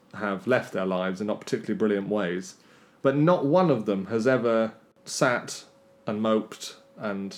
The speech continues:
let life get on top of them or say they can't cope. They've all done amazing things. They've all now met amazing new people. They've all gone out there. They've all got great jobs. Their kids have grown up to be great. In fact, they've got grandkids, most of them now, who've also turned out to be great.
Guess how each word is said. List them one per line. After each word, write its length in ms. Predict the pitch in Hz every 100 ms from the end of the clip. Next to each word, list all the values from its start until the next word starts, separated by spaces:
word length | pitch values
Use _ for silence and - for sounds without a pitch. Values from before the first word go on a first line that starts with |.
| - _ _ _ _ _ - - - - _ _
let 280 | 131 127 113
life 360 | 127 117 110 -
get 100 | 127
on 180 | 113 110
top 240 | 127 117
of 140 | 107 104
them 320 | 110 110 110
or 400 | 98 98 101 107
say 220 | - 123
they 140 | 113 107
can't 340 | 123 113 107
cope. 380 | - 117 104 -
They've 180 | - 117
all 400 | 131 131 123 120 - - _
done 140 | 127
amazing 440 | 123 143 151 139 117
things. 580 | - 104 104 107 107 - - - - _ _ -
They've 220 | 120 110
all 180 | 127 123
now 280 | 117 120 120
met 200 | 120 120
amazing 400 | 120 135 131 127
new 140 | 120
people. 320 | 113 120 110 110
They've 140 | 110
all 160 | 123 113
gone 260 | 120 117
out 220 | 113 107 113
there. 160 | 110
They've 120 | 110
all 120 | 113 117
got 120 | 107
great 320 | 123 127 120
jobs. 460 | 120 110 104 104 -
Their 240 | 123 127
kids 360 | 127 120 107 117
have 100 | 110
grown 280 | 117 110
up 220 | 107 104 -
to 100 | 113
be 140 | 113
great. 400 | 113 107 110 110
In 80 | 117
fact, 140 | 120
they've 100 | 117
got 160 | 113 110
grandkids, 640 | 113 120 110 104 101 95
most 260 | 110 107 107
of 60 |
them 120 | 104
now, 280 | 101 101 107
who've 120 | 107
also 360 | 117 123 117 101
turned 260 | 104 104 104
out 180 | 98 -
to 60 |
be 120 | 98
great. 360 | 98 98 101 110